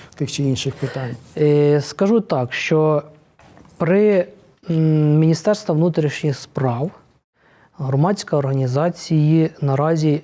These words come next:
Speaker 2: немає. Е, при, е, національних поліції головних управлінь громадські організації, ну як, вони на папері колись були, но зараз вони не діють. Я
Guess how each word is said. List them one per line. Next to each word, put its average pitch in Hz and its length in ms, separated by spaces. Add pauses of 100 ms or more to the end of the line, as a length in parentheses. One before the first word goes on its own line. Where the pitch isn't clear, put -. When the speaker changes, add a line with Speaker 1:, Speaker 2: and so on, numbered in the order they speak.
(140)
Speaker 2:
немає. 139 600 (1040)
Е, 131 800 (160)
при, 185 600 (260)
е, 151 240
національних 165 680
поліції 156 500
головних 147 360
управлінь 147 640 (340)
громадські 147 520
організації, 143 880 (160)
ну 202 100
як, 143 240
вони 165 200
на 160 100
папері 156 380
колись 151 300
були, 190 260
но 143 180
зараз 160 340
вони 147 200
не 147 140
діють. 123 460 (880)
Я 185 100